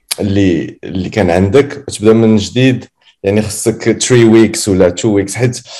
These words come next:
ما خصكش بزاف د ليستوريك على اليوزر باش، باش تعرف مثلًا interest ديالو ولا هذا. زعما ما، ما كتبيلديش داك البروفيل، واغلبيه ماشي نتايا اللي، اللي كتكون عندك، آه، لا م-،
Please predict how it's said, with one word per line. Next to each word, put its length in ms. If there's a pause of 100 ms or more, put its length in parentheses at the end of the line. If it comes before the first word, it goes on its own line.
(300)
ما 80
خصكش 360
بزاف 260
د 80
ليستوريك 500
على 120
اليوزر 420
باش، 200
باش 160
تعرف 480
مثلًا 640 (960)
interest 460
ديالو 340
ولا 160
هذا. 120
زعما 240
ما، 240
ما 120
كتبيلديش 520
داك 160
البروفيل، 540
واغلبيه 600
ماشي 340
نتايا 380
اللي، 380 (340)
اللي 120
كتكون 500
عندك، 460
آه، 360 (440)
لا 140
م-، 260